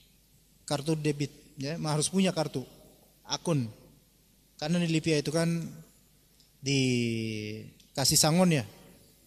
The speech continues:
Ya, walaupun nggak mesti per bulan dapatnya, tapi kadang per tiga bulan dikasih. Itu pakai rekening.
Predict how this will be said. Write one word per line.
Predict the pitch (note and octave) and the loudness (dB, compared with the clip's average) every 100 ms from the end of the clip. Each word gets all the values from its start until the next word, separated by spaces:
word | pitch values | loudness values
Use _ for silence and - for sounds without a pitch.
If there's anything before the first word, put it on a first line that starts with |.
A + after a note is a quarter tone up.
| _ _ _ _ _ _ - | _ _ _ _ _ _ -14
Ya, | B2 | -12
walaupun | C3+ D3 D3+ F#3 F3 | -4 -2 4 6 8
nggak | E3+ | 8
mesti | D#3+ - F#3 | 6 6 6
per | F3+ D#3 | 4 4
bulan | D#3 F3 E3 | 8 8 8
dapatnya, | D3 D#3+ F3 F3 | 4 4 4 4
tapi | C#3+ F3+ F#3 E3+ - - _ _ _ _ _ _ - | 4 2 2 -2 -14 -20 _ _ _ _ _ _ -4
kadang | D3+ F3 E3+ | 2 2 2
per | E3 | 0
tiga | F3+ E3 | 4 6
bulan | D3+ D#3+ D3+ D#3 C#3+ - - - - _ - - _ _ - - _ - | 8 6 6 2 -6 -18 -20 -20 -20 _ -20 -20 _ _ -20 -20 _ 0
dikasih. | B2+ B2 G#2 G2+ - - - - - - - - _ _ - - | 6 8 10 8 0 -12 -16 -18 -20 -20 -20 -20 _ _ -20 -6
Itu | C#3 C#3 F#3+ | -2 2 4
pakai | F#3 - G3+ F3 | 2 2 0 2
rekening. | G3 G3+ | 2 2